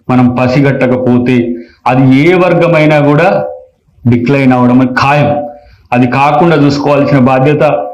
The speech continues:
ఆ, రెడ్డి జాగృతితో పాటు రెడ్డి సంఘాలందరినీ కూడా మీరందరి-, అందరినీ సమీకరించి,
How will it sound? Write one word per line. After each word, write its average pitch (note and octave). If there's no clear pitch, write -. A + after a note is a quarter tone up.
ఆ, B2
రెడ్డి C3
జాగృతితో C#3
పాటు B2
రెడ్డి C#3+
సంఘాలందరినీ D#3+
కూడా D3
మీరందరి-, C#3+
అందరినీ C#3+
సమీకరించి, C#3+